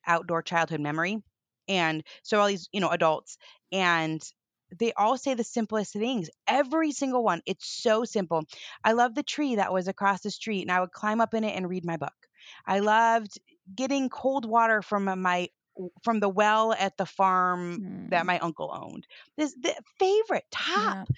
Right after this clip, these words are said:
Speaker 1: the top childhood memories, and they're simple things, and, and we live in a pretty commercialized world, so it's, it's easy to forget that, but it is powerful. We had a friend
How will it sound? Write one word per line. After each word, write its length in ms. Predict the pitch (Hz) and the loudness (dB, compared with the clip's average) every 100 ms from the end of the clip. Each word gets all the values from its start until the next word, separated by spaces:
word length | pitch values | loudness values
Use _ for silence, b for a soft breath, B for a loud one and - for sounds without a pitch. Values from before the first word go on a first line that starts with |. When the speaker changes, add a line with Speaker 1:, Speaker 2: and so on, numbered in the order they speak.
| B B | B B
Speaker 1:
the 80 | 247 | -10
top 380 | - - 339 381 | -8 -6 -4 0
childhood 380 | - 311 302 294 | 2 4 4 2
memories, 380 | 254 262 190 170 | 0 0 0 0
and 120 | 175 | -2
they're 100 | 175 | -2
simple 320 | - 214 190 | -2 -2 -2
things, 400 | - 185 185 175 | 0 0 0 0
and, 220 | 160 151 143 _ _ _ _ _ _ _ _ - | -2 -2 -6 _ _ _ _ _ _ _ _ -2
and 100 | 190 | 2
we 80 | |
live 120 | 185 180 | 2 2
in 100 | 170 | 0
a 40 | |
pretty 200 | - 170 | -2 -4
commercialized 560 | - 165 160 156 156 156 | -2 -2 0 0 0 0
world, 220 | 151 - | -2 0
so 100 | 156 | -2
it's, 180 | 156 - B B B - | -2 -8 B B B -10
it's 140 | 185 | -6
easy 280 | 165 185 185 | -4 -4 -4
to 140 | - | -6
forget 340 | 160 151 156 - | -8 -4 -4 -4
that, 280 | 151 147 - b b b - | -6 -6 -8 b b b 0
but 180 | 165 - | 0 0
it 100 | 196 | 0
is 160 | 233 | 0
powerful. 400 | - 214 208 196 | 2 4 4 2
We 120 | 190 | 0
had 180 | 202 208 | 2 2
a 60 | 185 | 0
friend 460 | - 185 180 175 | 0 0 0 -4